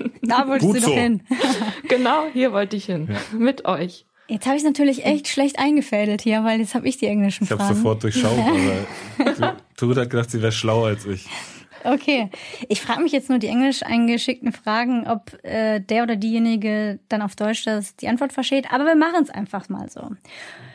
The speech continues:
Speaker 1: Bex, what's that one song that boosts your mood before the match?
Speaker 3: Uh, ich hab tatsächlich so eine Pre-Match-Playlist und da wird dann immer ein bisschen variiert, je nach Stimmung. Ich weiß nicht, ob das bei euch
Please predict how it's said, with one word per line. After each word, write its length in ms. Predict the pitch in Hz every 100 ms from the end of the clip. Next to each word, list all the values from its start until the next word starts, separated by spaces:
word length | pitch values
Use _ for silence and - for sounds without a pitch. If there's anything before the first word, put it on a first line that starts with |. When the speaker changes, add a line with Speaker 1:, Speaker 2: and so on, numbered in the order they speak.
| - _ _ _ _ -
Speaker 1:
Bex, 320 | 247 247 226
what's 300 | 254 330 -
that 180 | 269 240
one 320 | 214 254 349
song 440 | - 277 233 226
that 200 | 240 226
boosts 480 | - 285 320 - -
your 100 | 240
mood 280 | 240 277 294
before 320 | 269 - 214
the 80 | 233
match? 480 | 262 190 - - - _ _ 294
Speaker 3:
Uh, 300 | 311 208 190
ich 140 | 180 247
hab 120 | 233
tatsächlich 580 | 240 - 262 294 285 -
so 120 | 240
eine 540 | 226 220 202 202 208 196 - -
Pre-Match-Playlist 2000 | 247 254 247 226 220 233 233 - - - _ - 196 240 233 190 294 - - - - _ _ _ -
und 220 | 202 196
da 180 | 190 208
wird 160 | 226
dann 140 | 214 202
immer 160 | 202
ein 140 | 190 185
bisschen 340 | 277 277 247
variiert, 560 | 220 220 202 220 233 233
je 160 | 196
nach 260 | 196 190 196
Stimmung. 440 | - - 240 180 170
Ich 100 | 196
weiß 180 | 196 196
nicht, 100 | 185
ob 80 | 180
das 140 | 185
bei 120 | 175
euch 360 | - 196 196